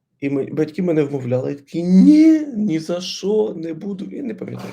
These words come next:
чому там потрібно було щось там, треба було повалятись. Такий же був я оце, з цих, цієї бригади. От, е. І вони такі, м,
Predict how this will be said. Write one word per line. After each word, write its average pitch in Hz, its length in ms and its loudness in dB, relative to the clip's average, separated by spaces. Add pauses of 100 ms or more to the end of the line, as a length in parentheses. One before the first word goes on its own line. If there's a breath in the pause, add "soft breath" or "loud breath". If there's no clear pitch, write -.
чому 123 240 -10
там 120 160 -14
потрібно 202 420 -10
було - 140 -10
щось - 180 -20
там, - 160 -20 (320 loud breath)
треба 127 240 -8
було 120 180 -4
повалятись. - 560 -6
Такий 135 300 -14
же 110 120 -14
був 113 200 -14
я 190 120 -8
оце, 190 200 -16 (320 loud breath)
з - 120 -20
цих, - 360 -10
цієї 120 360 -4
бригади. 117 440 -8 (580 loud breath)
От, 117 600 -6
е. - 440 -8 (2000)
І 156 60 -16
вони 165 240 -8
такі, 156 400 -8
м, 143 360 -10